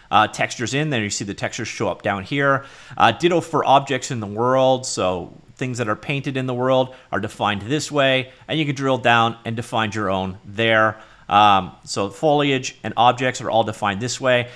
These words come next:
So that's what we've got in this initial approach. So then it's a pretty straightforward, uh, world editor. So what we can do here, uh, so you see we got water in the world, and where I've got the cursor right now, this bright, bright red spot,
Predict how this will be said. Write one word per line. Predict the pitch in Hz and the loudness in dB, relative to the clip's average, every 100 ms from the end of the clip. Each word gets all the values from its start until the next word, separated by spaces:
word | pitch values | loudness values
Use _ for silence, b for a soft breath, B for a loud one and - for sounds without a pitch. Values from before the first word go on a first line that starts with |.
| B | B
So | - 170 | -4 4
that's | 185 185 | 4 4
what | 185 | 2
we've | 143 131 | 0 -2
got | 123 120 123 | 2 2 2
in | 120 110 | -4 -4
this | 120 117 - | -4 -6 -8
initial | 104 98 98 - 87 - | -8 -8 -8 -10 -12 -12
approach. | - 214 196 185 - - | -6 0 0 0 -10 -12
So | - 175 | -6 -2
then | 247 262 - | 0 -2 -4
it's | 170 170 | -6 -8
a | |
pretty | - 175 160 | -4 -2 -2
straightforward, | - 127 113 - 113 113 107 104 B B | -2 -4 -4 -4 -2 0 -2 -4 B B
uh, | - 98 98 95 | 0 2 2 0
world | 131 165 - | 2 2 2
editor. | 104 78 - | -4 -4 -10
So | - | -8
what | 117 | -6
we | 117 | -6
can | 131 | -4
do | 139 | -4
here, | 131 147 151 165 170 B B B | -2 0 2 2 -2 B B B
uh, | 101 101 101 | 2 2 2
so | - | -2
you | 123 | -8
see | 117 139 | -4 -2
we | |
got | 123 117 | 2 2
water | 123 135 127 | 4 4 4
in | 120 | 0
the | 120 | -2
world, | 113 127 120 | 2 2 2
and | |
where | 120 147 | 4 4
I've | 139 | 4
got | 147 135 - - | 6 4 2 -8
the | 95 | -10
cursor | 107 165 170 175 | -6 -2 -2 -2
right | 170 | -2
now, | 151 156 | 0 -2
this | 123 | -2
bright, | 104 113 120 113 | -4 0 0 0
bright | 107 120 | 0 0
red | 101 135 | 2 2
spot, | 143 - 160 165 | 2 4 4 4